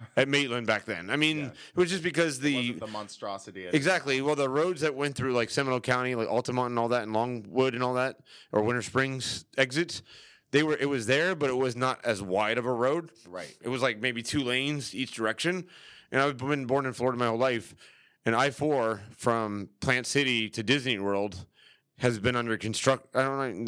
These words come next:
Speaker 1: they, well, they have a little bit of construction, I think, again, but that basically has been under construction since I was a kid.
Speaker 2: Yeah.
Speaker 1: It's
Speaker 2: It
Speaker 1: been
Speaker 2: always will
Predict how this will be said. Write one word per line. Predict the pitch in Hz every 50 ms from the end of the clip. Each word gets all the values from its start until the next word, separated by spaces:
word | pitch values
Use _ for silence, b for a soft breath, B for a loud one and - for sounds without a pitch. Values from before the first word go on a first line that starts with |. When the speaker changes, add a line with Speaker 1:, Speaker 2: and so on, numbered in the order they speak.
| 131 139 -
Speaker 1:
they, | - -
well, | 127 127 127
they | 127 139 151
have | 156 147
a | 139
little | 123 113 113
bit | 110 113 110
of | -
construction, | - - - 117 104 107 104
I | 90
think, | - 113 98
again, | 95 95 113 110 107
but | 98 104 104 82 80
that | 139 165 165
basically | 180 185 160 160 160
has | 147 123
been | 147 143
under | 143 135 127
construction | 113 - 131 117 - - 139 123 - - 120 110
since | 101 110 107
I | 113 113
was | 110 101
a | 95
kid. | - - - 110 87 78 73 - B B B B
Speaker 2:
Yeah. | 110 110 98 87 - b b b b b
Speaker 1:
It's | 131 127 123
Speaker 2:
It | 131
Speaker 1:
been | 147 147
Speaker 2:
always | -
will | -